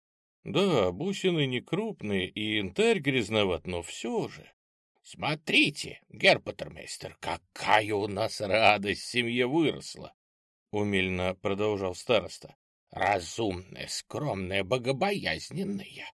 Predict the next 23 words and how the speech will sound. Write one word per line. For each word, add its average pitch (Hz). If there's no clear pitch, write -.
а -
уж -
трудолюбивая 302
какая! 113
<laughs> -
И 123
шьёт, 98
и 139
вышивает, 123
и 170
по 151
дому, 175
как 123
пчела, 101
вьётся. -
Всё 131
делает, 135
что 135
девице 123
Господом 107
да 101
обычаями 107
велено. 95